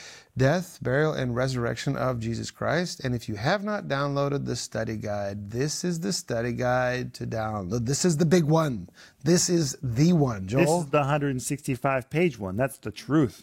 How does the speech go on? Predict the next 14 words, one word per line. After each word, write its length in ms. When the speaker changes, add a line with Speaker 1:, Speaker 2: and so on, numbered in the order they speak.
Speaker 2:
Just 20
Speaker 1:
Yes. 180
Speaker 2:
look 80
at 100
this 160
thing. 300
It 160
is 140
that 260
big. 340
It 120
is 100
just 280
pages. 1400